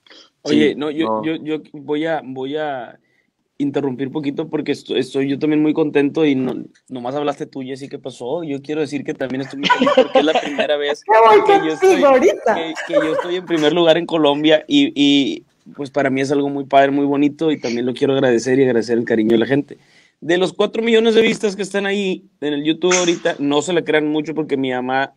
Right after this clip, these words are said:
Speaker 1: reprodujo tres millones y medio. O sea, nomás hay quinientos, o sea, quinientos sí,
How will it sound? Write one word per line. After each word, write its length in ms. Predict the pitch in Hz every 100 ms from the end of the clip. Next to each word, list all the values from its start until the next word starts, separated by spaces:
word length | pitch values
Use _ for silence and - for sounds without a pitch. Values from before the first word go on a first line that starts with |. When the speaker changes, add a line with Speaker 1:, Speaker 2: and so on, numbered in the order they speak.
| -
Speaker 1:
reprodujo 720 | 143 117 131 131 135 156 147 -
tres 160 | 143
millones 340 | 135 135 139 135
y 40 |
medio. 160 | - 359
O 720 | 466 508 494 508 - 508 -
sea, 80 | -
nomás 260 | 381 - 202
hay 80 | 214 - -
quinientos, 460 | 190 202 196 202 180
o 20 | 170
sea, 80 | 160
quinientos 520 | 160 170 202 220 220
sí, 280 | 196 170